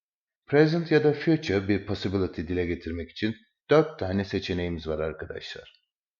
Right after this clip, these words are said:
May, might, could ve can. Meseleyi olabildiğince kolaylaştırmak için öncelikle nasıl bir olasılık üzerine konuştuğumuz çok önemli.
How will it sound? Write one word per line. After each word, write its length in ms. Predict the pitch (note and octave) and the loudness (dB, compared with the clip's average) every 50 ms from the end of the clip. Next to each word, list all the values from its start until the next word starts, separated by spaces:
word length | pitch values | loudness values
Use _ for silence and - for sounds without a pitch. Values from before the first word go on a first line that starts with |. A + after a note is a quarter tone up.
| _ _ _ _ _ _ _ _ _ _ - | _ _ _ _ _ _ _ _ _ _ -2
May, 460 | F#2+ F2+ F#2 G#2 B2 B2+ - - _ _ _ _ _ _ _ _ _ _ _ _ - | 0 2 2 2 0 -2 -6 -12 _ _ _ _ _ _ _ _ _ _ _ _ -4
might, 400 | E2+ E2+ F2+ G#2 A#2+ B2 - _ _ _ _ _ _ _ _ _ _ _ _ _ _ - | -2 -2 -2 -2 -4 -6 -10 _ _ _ _ _ _ _ _ _ _ _ _ _ _ -6
could 220 | - G2+ G#2 B2 - - _ _ _ _ _ _ _ _ _ _ _ - | -2 -2 -2 -2 -4 -6 _ _ _ _ _ _ _ _ _ _ _ 2
ve 220 | A#2 A#2+ A#2+ A#2 - | 4 4 4 4 0
can. 400 | - A2 F#2 E2+ D#2+ - - - _ _ _ _ _ _ _ _ _ _ _ _ _ _ _ _ _ _ _ _ _ _ _ _ _ _ _ _ _ _ _ _ _ _ _ _ | -4 -4 -4 -4 -6 -10 -14 -18 _ _ _ _ _ _ _ _ _ _ _ _ _ _ _ _ _ _ _ _ _ _ _ _ _ _ _ _ _ _ _ _ _ _ _ _
Meseleyi 440 | - B2+ B2 C3 D3 C#3+ C#3+ D3 D3 | 0 0 2 4 2 2 4 6 6
olabildiğince 720 | C#3 C#3 C#3 C#3+ C3 C#3 C#3 C3+ C#3+ E3+ F3+ F3+ F3+ C#3+ | 6 8 8 6 6 4 0 0 0 0 2 4 2 2
kolaylaştırmak 800 | - - G#2 G2+ F#2+ F#2 F2 F2 E2 - - - E2+ E2 E2 D#2+ - | 4 4 4 4 4 4 2 0 -2 -2 -4 -4 -4 -4 -6 -8 -10
için 500 | - - - A#2+ B2+ B2 - - _ _ - | -8 -4 -4 -4 -4 -4 -10 -20 _ _ -2
öncelikle 720 | G#2+ A#2 A#2+ A2+ A2 A2+ A2+ A#2 A#2 - B2 A#2 A2+ A#2+ | 0 2 2 4 4 2 2 2 2 2 2 2 4 4
nasıl 360 | C3+ E3 E3 - - F#3+ D#3 | 2 2 2 2 0 2 4
bir 60 | D3+ | 4
olasılık 500 | C3+ A2+ G#2+ G#2 G2 - - F#2+ F2+ F2 | 4 6 4 4 2 0 -2 -4 -4 -4
üzerine 360 | F#2 E2+ F2 F#2 F2 F2 F2 - | -2 0 0 0 0 0 -2 -2
konuştuğumuz 640 | - F#2+ F2 E2+ - - - E2+ E2+ G2+ - - | -4 -4 -4 -4 -6 -6 -6 -4 -4 -4 -6 -6
çok 220 | - - F2+ - | -8 -8 -4 -4
önemli. 400 | F2 E2 D#2+ D#2 D#2 D2+ C#2 - | -4 -4 -4 -4 -6 -8 -12 -16